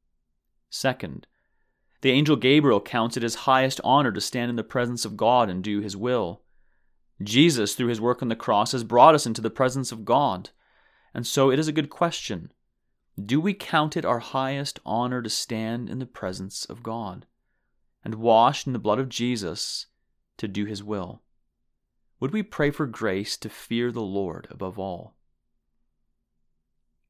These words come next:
And third, do we live in the reality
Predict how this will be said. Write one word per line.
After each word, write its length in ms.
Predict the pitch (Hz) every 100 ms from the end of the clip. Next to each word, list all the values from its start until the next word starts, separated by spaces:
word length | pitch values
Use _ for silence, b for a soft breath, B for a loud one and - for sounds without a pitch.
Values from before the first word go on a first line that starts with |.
| _
And 120 | 104
third, 460 | - 135 87 71 - _ _ _ _ _ _ _ -
do 160 | 110 180
we 140 | 247
live 340 | 170 147 151
in 60 | 151
the 80 | 139
reality 920 | 120 113 117 139 135 - 80 82